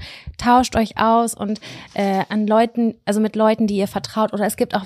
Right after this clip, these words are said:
wirklich so, ähm, Beratungsstellen und so. Das ist schon wichtig, da,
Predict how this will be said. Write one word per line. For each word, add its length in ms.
wirklich 380
so, 480
ähm, 380
Beratungsstellen 1000
und 120
so. 260
Das 160
ist 220
schon 260
wichtig, 400
da, 380